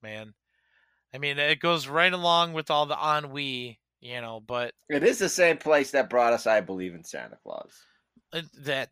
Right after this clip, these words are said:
Speaker 1: thank you. That proves my point right there. Now, I will say,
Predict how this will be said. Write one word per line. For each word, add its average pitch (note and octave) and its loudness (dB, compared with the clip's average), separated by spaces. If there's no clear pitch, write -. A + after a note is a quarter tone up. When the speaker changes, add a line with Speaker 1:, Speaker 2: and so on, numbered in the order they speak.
Speaker 1:
thank G3 -2
you. A2+ -10
That A#2+ -8
proves E3+ -10
my F3+ 0
point D3+ -6
right C3 -6
there. G#2 -12
Now, D#3+ 2
I E3 4
will F3+ 2
say, C#3 0